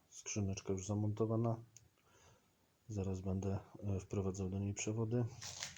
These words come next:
Czujniki wszystkie pomontowane w podłodze.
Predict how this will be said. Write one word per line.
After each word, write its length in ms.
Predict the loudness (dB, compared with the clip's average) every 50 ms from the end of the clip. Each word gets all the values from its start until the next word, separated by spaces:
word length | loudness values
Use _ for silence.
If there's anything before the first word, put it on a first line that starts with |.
| -12 -10 -8 -6 -6 -8 -8 -10 -16 -16 -14
Czujniki 540 | -4 0 2 2 2 2 0 -2 -2 -4 -4 -4 -4 -6 -6 -6 -6 -8 -12 -14 -16 -18 -20 -20 -20 -16 -12
wszystkie 460 | -8 -8 -8 -8 -6 -6 -4 -4 -4 -6 -10 -10 -6
pomontowane 600 | -2 0 0 0 0 0 0 2 2 2 2 0
w 60 | 0
podłodze. 500 | -2 0 2 4 2 2 2 2 0 0